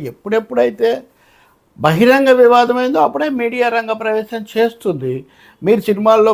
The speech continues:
పాత్రలు అవన్నీ వేసినప్పుడు ఇలాంటి పాత్రలు మీరు వేయలేదా? పెద్దవాళ్ళ ఇళ్ళల్లో వ్యవహారాల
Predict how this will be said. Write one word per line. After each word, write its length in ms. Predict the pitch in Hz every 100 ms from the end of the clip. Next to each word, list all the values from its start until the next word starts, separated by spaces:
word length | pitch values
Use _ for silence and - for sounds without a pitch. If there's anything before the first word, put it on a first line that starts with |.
| 208
పాత్రలు 380 | 180 196 208 202
అవన్నీ 300 | 196 185 185 196
వేసినప్పుడు 560 | 170 180 180 214 214 - 175
ఇలాంటి 240 | 175 175 165
పాత్రలు 320 | 175 180 226 202
మీరు 140 | 156 135
వేయలేదా? 440 | 147 185 180 104 - _ _ _ _ -
పెద్దవాళ్ళ 460 | 151 151 196 208 208
ఇళ్ళల్లో 280 | 202 208 202 190
వ్యవహారాల 500 | 175 180 196 190 196